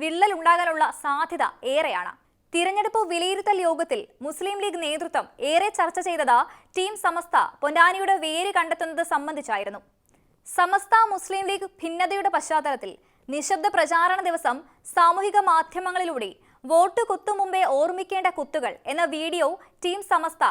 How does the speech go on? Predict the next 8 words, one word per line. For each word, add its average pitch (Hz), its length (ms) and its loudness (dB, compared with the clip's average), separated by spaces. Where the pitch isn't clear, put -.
പൊന്നാനി 359 480 0
എന്ന 359 180 -4
പേരിൽ 330 300 -4
പ്രചരിപ്പിച്ചത് 302 640 -2
ലീഗിനെ 320 360 -4
വെട്ടിലാക്കിയിരുന്നു. 226 680 -4
പൊന്നാനിയിലെയും 349 760 2
മലപ്പുറത്തെയും 349 600 -2